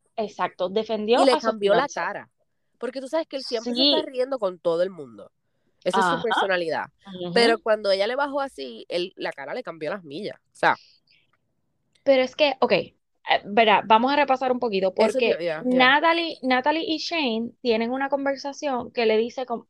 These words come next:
Speaker 1: que Natalie le dice como que, "Ah, tuvo una conversación con China y
Speaker 2: Ajá.
Speaker 1: me dijo que", con China,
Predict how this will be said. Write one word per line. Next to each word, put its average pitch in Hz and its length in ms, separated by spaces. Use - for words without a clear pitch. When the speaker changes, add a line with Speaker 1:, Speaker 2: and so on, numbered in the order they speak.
Speaker 1:
que 226 120
Natalie 220 360
le 247 120
dice 247 200
como 214 180
que, 208 80
"Ah, 269 260
tuvo 208 160
una 208 140
conversación 262 540
con 277 160
China 277 560
y 226 160
Speaker 2:
Ajá. - 0
Speaker 1:
me 202 160
dijo 302 460
que", 196 720
con 190 220
China, 185 540